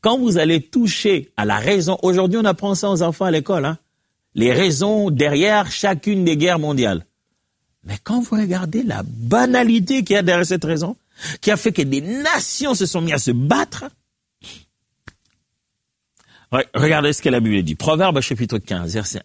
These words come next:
un. Une réponse douce apaise la colère, mais une parole blessante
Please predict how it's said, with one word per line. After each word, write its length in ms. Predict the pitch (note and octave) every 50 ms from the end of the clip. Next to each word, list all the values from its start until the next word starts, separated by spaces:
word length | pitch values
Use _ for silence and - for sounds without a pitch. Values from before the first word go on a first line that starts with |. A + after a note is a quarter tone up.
| _ -
un. 100 | - - _ _ _ _ _ _ _ _ _ _ _ _ _ _ _ _ _ _ _ _ _ _ _ _ _ _ _ _ _ _ _ _ _ _ _ _ _ _ _ _ _ _ _ - - - - _ _ -
Une 200 | F3+ G3 F#3 F#3
réponse 720 | E3+ D3+ F3+ G#3 F#3 - - G#3+ G#3+ G#3 F#3 - - D#3+
douce 920 | C#3 B2+ A2+ A2 D3 D3 A2 - - - - - - - - - - - - - _ _ _ _ _ _ _ _ _ _ _ _ _ _ _ _ -
apaise 460 | A2 G2+ - - A2+ G#2+ G2+ G2 F#2+
la 120 | F#2 F2+
colère, 440 | - - E2+ D#2 D2+ D#2 D#2 - _ _ _ _ _ _ _ _ _ _ _ _ _ _ _ _ _ _ _ _ _ _ _ - _ _ _
mais 220 | G#2 B2 C3+ D3 E3+
une 180 | E3+ F3 E3+
parole 840 | C#3 - _ _ _ - G#3+ A3 G#3 F#3+ D#3+ F#3+ G#3+ G#3 G#3 F#3+ D#3+ C#3
blessante 1200 | A2 G2 G#2 B2 C3+ D3+ E3+ F#3 E3+ - - - - E3 C#3+ A#2 F#2+ F#2 E2+ - - - - -